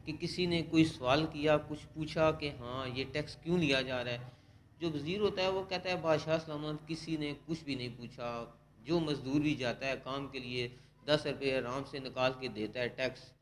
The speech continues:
काम पे चला जाता है। शाम को जब छुट्टी करके वापस आते हैं फिर दस रुपये टैक्स देते हैं, अपने अपने घरों को चले जाते हैं। तो बादशाह कहता है कि "तुम इस तरह करो कि इनको टैक्स के साथ साथ पाँच पाँच लितर भी मारना शुरू कर दो।"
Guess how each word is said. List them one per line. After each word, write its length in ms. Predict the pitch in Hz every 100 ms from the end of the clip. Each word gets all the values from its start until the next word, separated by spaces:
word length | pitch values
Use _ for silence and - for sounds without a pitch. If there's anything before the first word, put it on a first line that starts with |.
| _ _ _ _ _
काम 180 | 139 139
पे 120 | 135
चला 280 | 131 127 123
जाता 260 | 113 104 113
है। 160 | 110
शाम 280 | 110 139 165
को 100 | 165
जब 200 | 156 147
छुट्टी 240 | - 151 165
करके 300 | 160 151 147
वापस 360 | 135 151 160
आते 220 | 139 123
हैं 180 | 139 131
फिर 160 | 165 143
दस 200 | 143 143
रुपये 200 | - 127
टैक्स 260 | - 139 -
देते 260 | 117 -
हैं, 440 | 127 120 113 - _ _
अपने 240 | 139 147 151
अपने 200 | 139 127
घरों 220 | 110 107
को 140 | 117
चले 280 | 113 110 104
जाते 280 | 98 82 -
हैं। 80 | - _ _ _ _ _ _ _ _ _ _ _
तो 100 | 139
बादशाह 440 | 120 135 123 180 196
कहता 260 | 196 180
है 80 | 180
कि 120 | 170
"तुम 220 | 156 170
इस 160 | 170 -
तरह 140 | 170
करो 280 | 156 156 160
कि 180 | 156 151 - -
इनको 460 | 175 175 165 160
टैक्स 420 | 160 - 185 185 -
के 120 | 165
साथ 300 | - 139 147
साथ 200 | 165 151
पाँच 320 | - 160 165 -
पाँच 260 | 180 180 -
लितर 400 | 120 160 196 196
भी 120 | 135
मारना 360 | 120 98 98 101
शुरू 220 | - 95
कर 220 | 92 -
दो।" 220 | - -